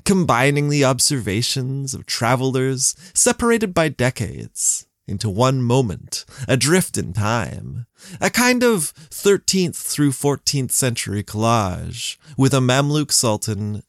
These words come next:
sitting there as something solid to hang its coat on.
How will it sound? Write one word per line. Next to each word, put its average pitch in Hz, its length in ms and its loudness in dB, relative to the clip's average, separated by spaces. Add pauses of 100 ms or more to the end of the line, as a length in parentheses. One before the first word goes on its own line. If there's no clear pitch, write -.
sitting 240 400 2
there 202 260 4
as 135 140 4
something 151 460 0
solid 123 600 -2 (360)
to 120 100 2
hang 110 260 4
its - 200 -2
coat 113 240 2
on. 71 540 -8